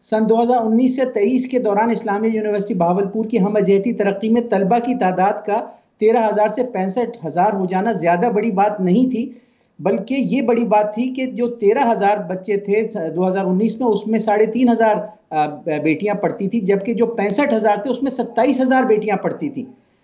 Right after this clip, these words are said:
अ, इस झूठे स्कैंडल क-, को बनाने वालों ने खित्ते की समाजी और मुआशरती तरक्की को रोकने की कोशिश की।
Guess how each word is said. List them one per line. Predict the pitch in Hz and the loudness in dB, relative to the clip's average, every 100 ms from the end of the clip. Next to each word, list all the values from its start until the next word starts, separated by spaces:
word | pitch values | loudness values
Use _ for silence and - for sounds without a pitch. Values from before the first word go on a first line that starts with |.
| _ 175 | _ 0
अ, | 180 247 | 0 2
इस | 262 - | 0 2
झूठे | 226 214 254 | 0 2 0
स्कैंडल | 247 214 220 247 | 0 0 0 -2
क-, | - 240 214 208 | 0 0 2 2
को | 233 | 0
बनाने | 196 196 208 | 2 0 2
वालों | 220 196 208 226 | 2 2 2 0
ने | 226 233 | 0 -2
खित्ते | 233 208 - 254 | -2 -6 -4 -4
की | 254 | -2
समाजी | 247 - 190 190 190 | -2 0 2 2 2
और | 247 220 | 2 2
मुआशरती | 185 180 175 214 240 | 2 2 2 0 0
तरक्की | - 190 196 240 | -2 -2 -2 -4
को | 247 | 0
रोकने | 190 170 180 226 226 | 2 0 0 0 0
की | - 226 233 - - _ _ | -2 -2 -2 -4 -18 _ _
कोशिश | 185 180 262 | -2 2 0
की। | - 233 247 254 - | 0 -2 -2 -4 -14